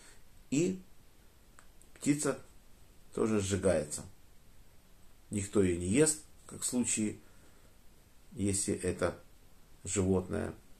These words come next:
коины обязаны есть. В данном случае нет. Вот такой у нас есть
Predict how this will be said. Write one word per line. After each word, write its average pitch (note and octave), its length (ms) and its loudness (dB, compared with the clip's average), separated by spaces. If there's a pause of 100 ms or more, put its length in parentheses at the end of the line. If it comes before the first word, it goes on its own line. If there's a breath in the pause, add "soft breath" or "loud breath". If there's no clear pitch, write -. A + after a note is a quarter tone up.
(180)
коины F2 280 0
обязаны E2+ 420 2
есть. E2 340 -4
В - 60 -8
данном A#2+ 180 0
случае F#2 400 -4
нет. D2 200 -6 (880 soft breath)
Вот - 120 -4
такой - 380 2 (160)
у - 80 -8
нас E2+ 320 -4
есть - 340 -6